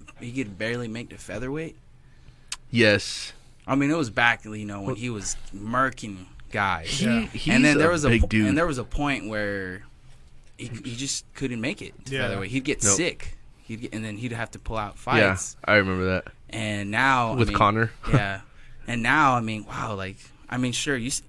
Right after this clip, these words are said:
Speaker 1: I mean, you, you see it
Speaker 2: He
Speaker 1: too.
Speaker 2: looks good.
Speaker 1: He looks good.
Speaker 2: He looks, even fuck Connor said, he's like, "Dude, he looks really good
Speaker 1: He looks
Speaker 2: for
Speaker 1: really
Speaker 2: fucking
Speaker 1: good in
Speaker 2: bantamweight."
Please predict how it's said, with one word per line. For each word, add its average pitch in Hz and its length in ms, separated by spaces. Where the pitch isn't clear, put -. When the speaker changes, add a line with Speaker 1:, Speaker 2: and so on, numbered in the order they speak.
Speaker 1:
I - 40
mean, 127 180
you, 160 200
you 208 80
see 208 180
it 190 120
Speaker 2:
He - 80
Speaker 1:
too. 131 60
Speaker 2:
looks 175 140
good. 131 360
Speaker 1:
He 139 140
looks 196 200
good. 147 320
Speaker 2:
He 143 200
looks, 135 180
even 165 300
fuck - 280
Connor 190 280
said, 139 120
he's 113 100
like, 107 160
"Dude, 120 220
he 165 100
looks 226 380
really 139 400
good 175 380
Speaker 1:
He 123 100
looks 160 200
Speaker 2:
for 185 100
Speaker 1:
really 180 180
Speaker 2:
fucking - 0
Speaker 1:
good 180 160
in 175 80
Speaker 2:
bantamweight." 123 200